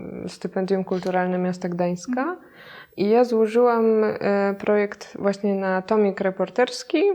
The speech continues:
Speaker 1: w którym będę jeździć po różnych, e, miejscach w Polsce i pisać z nich wiersze, żeby uchwycić ich kwintesencję, przynajmniej według siebie, no bo oczywiście nie jestem w stanie aż tak się zagłębić w historię miejsc, kiedy tam jestem na przykład na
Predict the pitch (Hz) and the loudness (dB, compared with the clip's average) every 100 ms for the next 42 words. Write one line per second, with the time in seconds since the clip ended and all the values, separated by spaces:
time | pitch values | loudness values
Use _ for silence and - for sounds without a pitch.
0 | - - - - 247 233 208 202 202 214 | -2 -14 -18 -2 2 4 4 4 6 6
1 | 214 190 - 196 196 190 190 - - - | 4 -4 -4 -2 0 0 -2 -4 -6 -2
2 | 185 196 190 185 - - 269 - 220 240 | 0 -2 -2 -6 -8 -14 -20 -6 -2 -2
3 | - - 277 202 214 214 208 202 - 180 | -2 0 0 0 -6 -2 -2 -2 -8 -4
4 | 185 180 170 165 160 - - - _ _ | -2 -2 0 -2 -2 -10 -10 -16 _ _
5 | _ _ 202 208 214 208 208 208 - - | _ _ -4 0 2 2 2 -2 -10 -20
6 | - _ 196 196 254 247 220 - - - | -20 _ -2 2 0 0 -4 -6 -10 -12
7 | - - _ _ 202 190 - - - 214 | -20 -20 _ _ -2 -2 -6 -14 2 2
8 | 208 220 214 180 180 165 - 185 185 185 | 4 0 0 0 -2 -4 -2 0 2 2
9 | 185 180 - 175 185 190 190 - 190 156 | 2 0 -2 -4 -2 0 -2 -2 -2 0
10 | 151 156 165 165 175 175 180 175 175 175 | -2 -2 -4 -4 -6 -4 -2 -2 -2 -6
11 | 165 175 170 175 160 170 - 165 160 170 | -8 -4 -4 -4 -6 -8 -8 -6 -2 0
12 | 165 160 156 - - 165 175 170 165 170 | 0 -2 -6 -8 -12 -10 -8 -6 -4 -4
13 | 165 160 160 - - 165 - 160 160 160 | -4 -6 -10 -16 -12 -10 -10 -8 -8 -8
14 | - 160 - - 160 170 165 160 | -12 -12 -14 -12 -12 -12 -14 -12